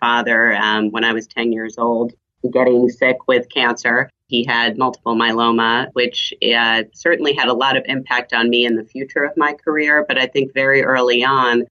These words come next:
I saw the impact of not only caregiving for somebody who was in decline, but also of a woman having to garner tremendous strength to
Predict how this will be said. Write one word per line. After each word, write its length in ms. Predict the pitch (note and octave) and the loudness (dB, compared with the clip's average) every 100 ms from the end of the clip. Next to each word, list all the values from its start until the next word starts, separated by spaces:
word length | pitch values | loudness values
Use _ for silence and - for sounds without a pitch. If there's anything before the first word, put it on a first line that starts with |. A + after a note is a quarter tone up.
| _ _ - | _ _ -6
I 80 | B2 | -4
saw 280 | - C3 A#2+ | 0 0 2
the 160 | A#2+ | 2
impact 600 | B2+ B2+ C3 A#2+ A#2+ - - | 0 -2 0 0 -2 -6 -4
of 320 | B2 A#2 A2 | 0 0 -2
not 200 | C3 B2+ | -2 0
only 280 | B2+ B2 A#2 | 2 0 -2
caregiving 600 | - C#3+ C#3 C3+ B2 B2 | -2 -2 0 0 0 0
for 120 | B2+ | -2
somebody 420 | A#2+ A#2+ A#2 A2+ A#2 | -4 -2 0 0 0
who 140 | A#2+ | 0
was 180 | A#2 A#2 | -2 0
in 140 | A#2+ | 0
decline, 640 | A#2 A2 - A#2 A#2 B2 B2 | 0 -4 0 0 2 2 0
but 120 | A#2+ | 0
also 500 | A#2+ A#2+ - B2 A#2+ | 0 0 -2 0 2
of 260 | B2 A#2+ | 0 -2
a 80 | A#2+ | -4
woman 420 | A2+ B2+ B2+ B2+ | -2 0 0 -2
having 480 | C3 B2+ B2 A#2+ A#2+ - | -2 -4 -2 -2 -4 -4
to 340 | C3 A#2+ A#2+ A2 | -2 0 0 -2
garner 400 | A#2+ A#2+ A#2+ A#2+ | 0 2 2 0
tremendous 540 | - A#2+ A#2 A#2+ B2+ | -2 0 2 0 -4
strength 480 | - A#2 A#2 B2 _ _ | -2 0 0 0 _ _
to 360 | B2+ A#2+ A#2 | -2 2 2